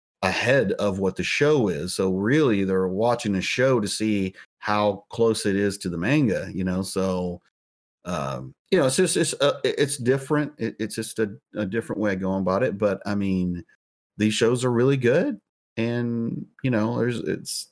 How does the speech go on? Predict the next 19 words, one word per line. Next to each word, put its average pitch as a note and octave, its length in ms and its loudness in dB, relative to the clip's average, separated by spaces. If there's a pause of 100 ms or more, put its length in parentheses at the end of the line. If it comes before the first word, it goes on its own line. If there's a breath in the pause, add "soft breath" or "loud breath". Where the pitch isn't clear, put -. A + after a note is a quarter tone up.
(100)
there's G#2 180 0
a B2 60 0
reason D#3+ 320 4
why F#2 460 2
they've F2+ 300 -4
been F#2 120 0
around F2+ 280 -2
for F2+ 120 -4
so F2 180 -4
long. E2 380 -8 (680)
Um, E2 560 -4 (120)
but F#2 400 0 (640)
I - 120 -6
don't A#2+ 120 0
know. G2+ 220 0 (100)
I, D#2 180 -4 (840)
I F2 40 -2
mean, F2+ 120 2
who, F#2+ 140 0